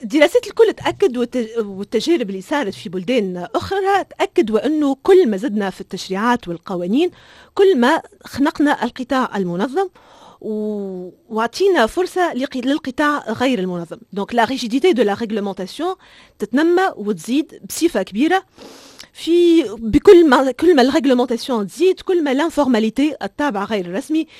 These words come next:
اللي، آم، معناتها المسالك، معناتها باش نقصوا من المس-،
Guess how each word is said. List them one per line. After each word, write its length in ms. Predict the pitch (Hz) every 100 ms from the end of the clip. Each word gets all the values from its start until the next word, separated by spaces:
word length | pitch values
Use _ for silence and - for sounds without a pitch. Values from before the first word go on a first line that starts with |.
| - - - -
اللي، 420 | 240 233 233 214
آم، 840 | 208 208 202 196 190 185 185 180 _ 196 214 220
معناتها 480 | 220 214 226 220 -
المسالك، 720 | 208 202 214 339 349 220 208 196
معناتها 280 | 190 190
باش 140 | 190 -
نقصوا 400 | 330 - - 262
من 120 | 233
المس-، 420 | 220 226 220 -